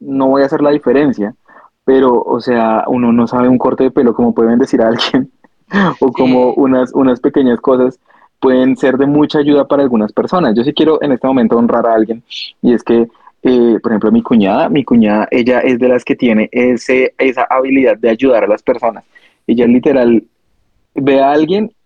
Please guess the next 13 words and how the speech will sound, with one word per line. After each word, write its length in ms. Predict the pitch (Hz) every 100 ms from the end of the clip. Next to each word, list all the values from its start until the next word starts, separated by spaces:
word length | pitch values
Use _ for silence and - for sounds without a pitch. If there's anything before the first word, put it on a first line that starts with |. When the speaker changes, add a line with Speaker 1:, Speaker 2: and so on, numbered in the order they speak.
| -
Speaker 1:
y 160 | 143
de 80 | 127
una 220 | 120 117
piensa 320 | 117 131 127
cuál 180 | 135 139
puede 160 | 135 139
ser 80 | 131
su 80 | 143
necesidad 400 | 143 139 123 147
y 80 | 156
cómo 220 | 123 117
puede 180 | 120 120
ayudarla, 420 | 135 123 113 165